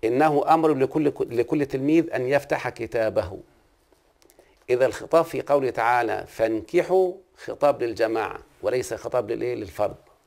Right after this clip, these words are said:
خلاص؟ وبعدين فمقابلة الجمع بالجمع تقتضي القسم آحاد. يعني عندما يقول الأستاذ للتلاميذ:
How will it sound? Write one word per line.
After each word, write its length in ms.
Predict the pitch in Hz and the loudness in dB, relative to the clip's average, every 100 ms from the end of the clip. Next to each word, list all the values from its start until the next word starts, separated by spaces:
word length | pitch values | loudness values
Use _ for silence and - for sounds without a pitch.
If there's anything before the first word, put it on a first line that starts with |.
| _ _ _ _ _ - | _ _ _ _ _ -4
خلاص؟ 420 | 117 147 160 - _ _ _ _ _ _ _ _ _ | 2 4 2 -6 _ _ _ _ _ _ _ _ _
وبعدين 640 | - 110 131 135 147 170 151 | 0 4 4 4 4 4 2
فمقابلة 720 | 135 127 - 135 135 170 147 | 0 0 4 6 6 4 2
الجمع 560 | 139 117 151 151 113 98 | -2 0 2 2 0 -4
بالجمع 540 | 92 107 110 165 151 | -4 -2 0 0 0
تقتضي 500 | 123 117 - 170 131 | -4 -4 2 2 2
القسم 380 | 135 - 135 143 | 0 -2 -2 0
آحاد. 440 | 135 135 - 160 - - _ _ _ _ _ _ _ _ _ _ _ _ _ - | 0 0 -2 -6 -8 -20 _ _ _ _ _ _ _ _ _ _ _ _ _ -2
يعني 180 | 104 107 | -2 -2
عندما 320 | 113 143 131 | 0 0 0
يقول 260 | 127 139 | -2 -4
الأستاذ 260 | 110 - 139 | -6 -2 0
للتلاميذ: 640 | 120 107 107 101 104 90 | 0 -4 -4 -4 -4 -6